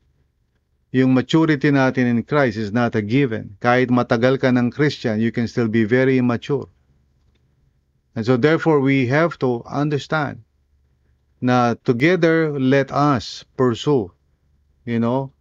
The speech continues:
yung living a life of love, uh, and then being children of light,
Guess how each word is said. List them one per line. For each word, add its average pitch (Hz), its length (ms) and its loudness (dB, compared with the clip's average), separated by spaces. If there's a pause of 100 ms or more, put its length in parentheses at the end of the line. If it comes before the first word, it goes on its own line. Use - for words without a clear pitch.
(260)
yung 123 480 0
living 147 400 2
a 120 80 -2
life 135 320 0
of 117 240 -4
love, 147 400 0 (880)
uh, 117 320 -2
and 120 240 0
then 117 240 0
being 127 320 2
children 117 480 -2
of 113 240 -6
light, 110 320 -2